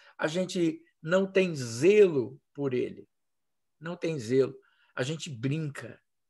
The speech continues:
Ah, porque ele é perdoador. Ele é perdoador, irmãos, ele é gracioso, mas isso não muda quem ele é, porque ele é Deus zeloso. Deus fala assim,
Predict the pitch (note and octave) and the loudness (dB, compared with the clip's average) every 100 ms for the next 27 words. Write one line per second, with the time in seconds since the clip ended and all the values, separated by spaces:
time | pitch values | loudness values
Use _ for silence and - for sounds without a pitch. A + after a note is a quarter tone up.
0 | _ _ _ _ _ - G3+ - G3 F#3+ | _ _ _ _ _ -8 -8 4 6 8
1 | F3+ - _ G3+ F3+ D#3 E3 E3+ C3+ C#3 | 4 0 _ 0 0 0 2 4 4 2
2 | C3+ - _ - C4+ B3 D4+ C#4 F3 D3 | 2 -8 _ -6 0 2 2 0 -6 -2
3 | C#3+ B2 C3 A#2 G2+ G#2+ A#2 E3+ F#3+ D#3 | -2 0 -2 -2 -8 -10 -8 2 2 4
4 | F3+ F#3+ - - F#3 D#3 E3+ D#3 A2+ - | 0 -2 -10 -10 -4 0 0 -4 -8 -18
5 | _ _ - - - D#3+ C#3+ F#3 F#3 F3 | _ _ -20 -20 -6 -4 -2 -6 -6 -4
6 | F3+ D#3+ D3+ G3 F#3+ F#3+ F#3+ G3 F#3+ G3+ | -2 -2 -2 0 -2 -2 -4 -4 -4 -4
7 | F3 C3+ - - _ _ _ _ _ _ | 0 0 -2 -10 _ _ _ _ _ _
8 | _ _ _ D#3 D#3+ E3 E3 C#3 D#3+ D3+ | _ _ _ -10 -4 2 2 2 -2 0
9 | E3 D3 D3 C3+ - - _ _ _ - | 0 2 0 -2 -16 -20 _ _ _ -6
10 | B2 F3+ - F3 E3+ - D#3 C3 | 0 0 0 0 0 -2 -6 -6